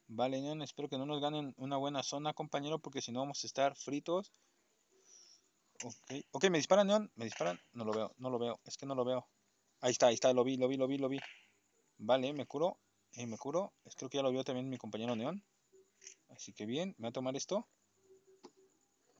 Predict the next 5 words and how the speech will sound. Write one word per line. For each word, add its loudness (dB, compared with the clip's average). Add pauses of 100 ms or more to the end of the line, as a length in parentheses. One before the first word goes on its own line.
(1000)
Ahí -8
vienen -2
dos, 8
son -2
dos. 4